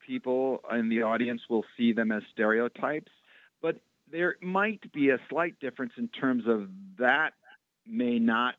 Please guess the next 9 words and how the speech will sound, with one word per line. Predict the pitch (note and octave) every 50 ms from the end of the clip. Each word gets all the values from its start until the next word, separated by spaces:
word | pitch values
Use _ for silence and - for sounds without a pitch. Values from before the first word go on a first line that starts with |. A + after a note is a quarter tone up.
| -
be | G#2 G#2 G#2+
a | G2+ G2
negative | G2 G2 G2 G#2 A2 A#2+ C#3 C3+ A2+ G#2+ G2 G2 F#2 - - _
thing | - C3+ C#3 D3 D3+ C3+ - -
for | G2+ F#2
them. | F2+ D#2 D#2+ D#2 C#2 B1 - G1+ - - _ _ -
In | G#2 A2
other | A2+ G#2+ A2+ G#2+
words, | G#2 G#2 G#2+ G#2 G2+ F#2